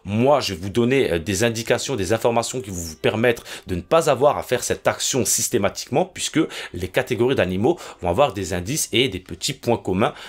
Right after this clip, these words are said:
euh, entre les animaux qui les composent. Tout simplement, euh, ce que je vais faire, ce qui va être intéressant, c'est que on va se rendre ici, puisqu'avec le lancement du rôle de naturaliste, on a, euh, tous les animaux qui vont être plus ou moins listés, alors qui sont pas catégorisés selon leur type,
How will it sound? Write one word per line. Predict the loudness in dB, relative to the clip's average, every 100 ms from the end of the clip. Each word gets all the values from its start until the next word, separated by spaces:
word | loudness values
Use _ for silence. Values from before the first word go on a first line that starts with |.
| -4
euh, | 0 2 2 -2 -6 -8 -14 _ _ _ _ -14
entre | -10 -6 2 4
les | 4 2
animaux | 2 2
qui | 0 0
les | 0
composent. | 0 0 0 0 -8 -12 -14 -4
Tout | 0
simplement, | 2 2 2 2 2
euh, | 0
ce | -2
que | -2
je | -2
vais | 0
faire, | 0
ce | 0
qui |
va | -2
être | -2 -2
intéressant, | 0 0 2 0
c'est | 0
que | 0 0 2
on |
va | 0
se | 0 0
rendre | 0 0 -2
ici, | -8 -8 -8
puisqu'avec | -4 -2 0
le | -2
lancement | -2 -2 -4 -4
du |
rôle | -2 -2 -2 -2
de |
naturaliste, | -4 -2 -2 -2 -2 -6 -6
on | -4 2
a, | 2 0 -4 -18 -10
euh, | -8 -8 _ _
tous | -6 -2
les | 2
animaux | 0 0 -2 -4
qui | -4
vont | -6
être | -6 -10
plus | -10 -6
ou | 0
moins | 0 0
listés, | -6 -6 -4 0 4
alors | 2 0 -6
qui | -14
sont | 0
pas | 0
catégorisés | 2 0 2 2 2 2 2 0 -2 -16 -6
selon | -4 2 2 2 0 0
leur | 0 0 -4
type, | -2 0 0 -4